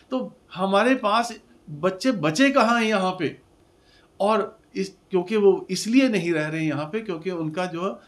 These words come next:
भरोसा टूट चुका है। बहुत मुश्किल होगा। पीछे जो हो रहा है सरकारों में, हमारे देश में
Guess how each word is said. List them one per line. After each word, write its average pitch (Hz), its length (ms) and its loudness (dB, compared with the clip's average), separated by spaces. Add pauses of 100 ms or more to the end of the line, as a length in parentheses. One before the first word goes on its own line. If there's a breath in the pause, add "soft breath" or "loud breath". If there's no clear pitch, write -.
(140 loud breath)
भरोसा 151 400 0
टूट 156 240 -4
चुका 170 220 -6
है। 202 200 -6 (300 loud breath)
बहुत 196 400 0
मुश्किल 190 400 4
होगा। 156 300 0 (640 soft breath)
पीछे 220 520 0
जो 202 260 6
हो 160 300 6
रहा 208 340 2
है 208 240 0
सरकारों 196 580 0
में, 202 280 -8
हमारे 165 380 -4
देश 202 320 4
में 208 140 0